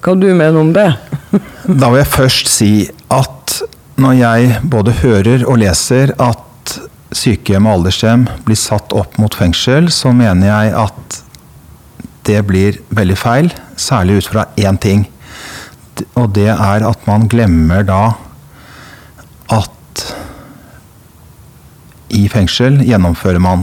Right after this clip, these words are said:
Speaker 2: en straff. Frihetsberøvelse er et på mange måter ekstremt virkemiddel, og da mener jeg at man må også teste ut sin egen empati og forstå hva frihetsberøvelse innebærer.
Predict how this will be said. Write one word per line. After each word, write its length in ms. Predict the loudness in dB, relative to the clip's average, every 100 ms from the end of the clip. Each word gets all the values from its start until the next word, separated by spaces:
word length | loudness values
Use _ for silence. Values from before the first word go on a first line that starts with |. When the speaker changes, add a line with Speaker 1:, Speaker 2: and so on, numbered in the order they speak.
| -2
Speaker 2:
en 140 | -2 0
straff. 380 | -2 -2 -8 -20 -20 -20 -20 -20 -20 -20 -20 -16
Frihetsberøvelse 1040 | -6 0 0 0 -2 0 0 -2 -2 0 0 0
er 160 | 0 0
et 240 | -2 -8 -2
på 80 | 0
mange 200 | 2 2
måter 320 | 0 -2 -2
ekstremt 560 | -2 -4 -2 -2 -2 -2
virkemiddel, 680 | -4 -2 -2 0 2 0 0 -6 -20 -20 -20 -20 -20 -10 -4
og 80 | 0
da 340 | 0 0 -2 -6 -2
mener 300 | 2 2 2
jeg 240 | 2 2 0
at 160 | -2 0
man 80 | 2
må 80 | 2
også 460 | -2 -6 -2 -2 -2 -6 -20 -20 -20 -20 -20 -20 -20 -6
teste 400 | -2 -2 -2 0
ut 160 | 0 -2
sin 300 | 0 2 2
egen 380 | 0 0 0 0 -2
empati 540 | -2 -4 0 0 0 -2
og 140 | -4 -2
forstå 680 | -4 -4 -2 0 0 -2 0
hva 140 | 0 0
frihetsberøvelse 960 | 0 -2 -2 -4 -2 0 -2 -4 -2 -2 -4 -12 -20 -10 -2
innebærer. 560 | 0 0 -2 -2 -4